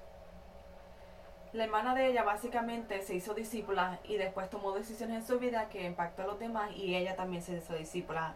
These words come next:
en el, en el, en el tiempo. Entonces esta mujer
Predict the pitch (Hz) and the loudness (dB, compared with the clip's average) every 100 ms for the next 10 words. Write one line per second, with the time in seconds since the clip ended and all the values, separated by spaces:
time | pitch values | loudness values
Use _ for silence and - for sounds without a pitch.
0 | - 160 156 - - 175 151 147 143 156 | -6 -6 -6 -8 -6 -6 -4 -6 -10 -12
1 | - - - - - - - - - - | -16 -16 -18 -18 -18 -18 -18 -18 -18 -18
2 | - - - - - - 165 165 143 160 | -18 -18 -18 -18 -18 -12 -8 -8 -6 -8
3 | 139 - - - - - - - - - | -8 -10 -14 -14 -16 -16 -18 -18 -16 -16
4 | - - - - - - - - - - | -16 -18 -18 -18 -18 -16 -16 -16 -18 -16
5 | - - - - - 196 202 220 226 226 | -18 -16 -16 -16 -14 -12 -10 -8 -8 -4
6 | 247 233 220 202 185 | -4 -4 -6 -4 -4